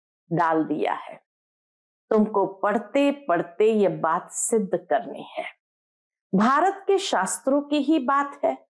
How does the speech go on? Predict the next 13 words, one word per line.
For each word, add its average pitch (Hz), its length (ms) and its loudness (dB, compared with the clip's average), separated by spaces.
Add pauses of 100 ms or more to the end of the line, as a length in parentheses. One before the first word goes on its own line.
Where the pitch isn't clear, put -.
(840)
और 311 340 4
धर्म 285 400 0
के 226 220 0
शास्त्रों 220 640 -2
की 254 200 0
नहीं। 247 440 0 (1080)
भूल 220 360 4
ही 320 300 4
भारत 208 680 -2
के 277 120 0
शास्त्रों 190 640 -2
की - 280 -10
है। - 180 -4